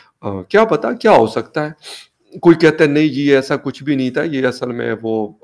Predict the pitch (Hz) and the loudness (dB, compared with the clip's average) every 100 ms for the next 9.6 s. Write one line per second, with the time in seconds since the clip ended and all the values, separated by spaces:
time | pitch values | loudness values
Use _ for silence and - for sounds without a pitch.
0 | - 107 104 110 107 107 113 104 107 - | -8 -6 -6 -6 -6 -4 -6 -6 -10 -14
1 | - _ - - 131 135 - - - 117 | -20 _ -12 -6 0 2 0 -8 -6 -2
2 | 117 117 120 110 - _ _ - 131 131 | 0 -2 -4 -12 -12 _ _ -2 -2 0
3 | 123 117 117 110 113 113 113 120 113 107 | -6 -4 -4 -4 -6 -6 -8 -6 -6 -6
4 | 113 110 113 107 120 - - 117 - _ | -4 -2 -2 -4 -10 -12 -14 -16 -16 _
5 | - _ 113 107 101 101 110 95 95 107 | -20 _ -4 -4 -4 -8 -8 -8 -6 0
6 | 160 175 156 135 127 120 117 110 - _ | 0 2 0 0 -2 -2 -2 -6 -10 _
7 | 117 - 110 _ 120 107 117 110 107 107 | -10 -8 -10 _ -6 -4 -6 -6 -4 -2
8 | 104 107 - 110 120 104 - 131 123 127 | 0 0 -2 -8 -10 -12 -4 2 2 2
9 | - 113 110 110 117 | 0 2 2 0 -4